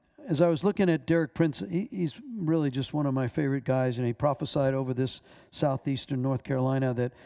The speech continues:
there was gonna be a revival greater than the Welsh revival. In nineteen seventy-five, he prophesied that, and, uh, that we had found favor, and we're standing in that agreement. And he wrote this book, They Shall Expel Demons. And, um,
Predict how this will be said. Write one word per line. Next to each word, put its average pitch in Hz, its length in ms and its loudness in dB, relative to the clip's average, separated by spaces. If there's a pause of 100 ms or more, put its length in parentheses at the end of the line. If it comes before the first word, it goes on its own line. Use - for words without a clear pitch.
(160)
there 131 100 -2
was 135 160 0
gonna 135 220 0
be 131 160 2
a 131 60 2
revival 127 500 0
greater 135 320 0
than 127 140 -2
the 127 80 -2
Welsh 135 320 -2
revival. 120 500 -2 (300)
In 120 80 -4
nineteen 143 420 0
seventy-five, 135 840 -2
he 117 80 -4
prophesied 135 640 -2
that, 131 280 0 (380)
and, 127 240 0
uh, 123 180 2
that 131 200 -4 (500)
we 143 160 2
had 131 100 0
found 139 320 0
favor, 139 300 0
and 117 100 -4
we're 135 200 0
standing 143 500 0
in 123 100 -2
that 123 220 0
agreement. 123 480 0 (420)
And 202 160 -2
he 151 80 6
wrote 190 240 2
this 160 180 -2
book, 165 300 2
They 151 160 2
Shall 143 280 0
Expel 139 420 -2
Demons. 135 500 0 (640)
And, 139 220 2
um, 135 240 2